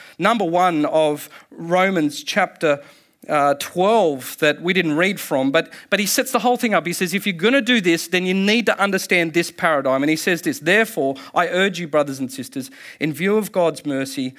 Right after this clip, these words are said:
to offer your bodies as living sacrifices, holy and pleasing to God. This is your true and proper worship."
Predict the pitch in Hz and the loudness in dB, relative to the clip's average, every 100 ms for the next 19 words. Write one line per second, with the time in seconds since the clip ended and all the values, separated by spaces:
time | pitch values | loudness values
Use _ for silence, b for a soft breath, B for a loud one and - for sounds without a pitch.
0 | B B - 180 196 214 180 165 165 160 | B B -4 -2 -2 -2 -2 0 0 0
1 | 160 - 147 147 147 170 175 - 156 143 | -2 -4 -6 -4 -4 -4 -6 -4 -4 -4
2 | 143 - 127 - 120 - - 190 196 185 | -8 -2 -2 -4 -14 -12 -2 0 0 0
3 | 156 - 156 156 139 131 120 117 120 B | -2 -2 -2 -2 -4 -4 -2 -4 -6 B
4 | B B - 170 - - 147 139 139 139 | B B -2 -2 -4 -8 -10 -6 -8 -8
5 | 147 135 131 127 120 123 - 110 117 113 | -8 -6 -6 -8 -10 -12 -10 -8 -8 -8
6 | - - _ | -12 -18 _